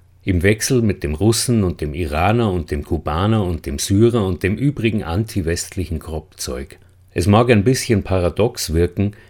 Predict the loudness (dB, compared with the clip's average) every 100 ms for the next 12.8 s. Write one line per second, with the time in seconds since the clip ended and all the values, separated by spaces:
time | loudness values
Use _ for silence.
0 | -4 2 2 2 0 0 2 0 -2 -4
1 | -4 -4 -2 0 -2 -2 -2 -2 -2 -2
2 | -2 -2 0 2 2 0 -2 -2 -4 0
3 | 0 2 2 2 0 0 0 0 -2 -2
4 | -2 -2 -2 -2 -2 0 2 2 0 -4
5 | -20 -20 _ 2 4 4 4 2 4 4
6 | 4 2 -2 -2 2 2 4 2 2 -2
7 | -4 -2 -2 0 0 2 2 4 2 0
8 | 0 0 0 -2 -4 -6 -4 -4 -2 -2
9 | -4 -2 -4 -4 -18 -20 -6 0 0 0
10 | 0 2 4 2 2 0 0 0 0 0
11 | -2 -2 -2 0 0 -2 -4 -2 -4 -4
12 | -8 -6 -6 -8 _ -12 -12 -16